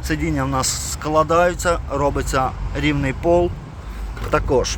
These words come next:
присутня у нас подвійна підлога. Тут, а, лежить компресор, домкрат, ключ, ну, все як має бути.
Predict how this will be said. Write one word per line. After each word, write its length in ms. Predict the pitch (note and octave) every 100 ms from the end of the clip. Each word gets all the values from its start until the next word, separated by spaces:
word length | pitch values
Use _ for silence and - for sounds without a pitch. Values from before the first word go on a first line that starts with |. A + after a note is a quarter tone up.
| -
присутня 640 | C#3 C#3 D3 A2+ - G#3 -
у 40 | C3
нас 220 | B2+ - - - - -
подвійна 420 | C#3 C3+ C3 A#2+
підлога. 580 | C3+ D3+ F3+ F#3 F3 F3 - - -
Тут, 160 | D#3 C3+
а, 140 | A#2+
лежить 300 | B2+ B2+ B2 -
компресор, 560 | D#3+ E3+ G3 - F3+ E3+ - - - - - - -
домкрат, 440 | C#3+ D3+ F#3 F#3+ -
ключ, 360 | E3+ F3+ F#3+ - - - -
ну, 60 |
все 200 | F#3+ E3
як 140 | D#3 D3
має 220 | C#3+ B2+
бути. 300 | A#2 G#2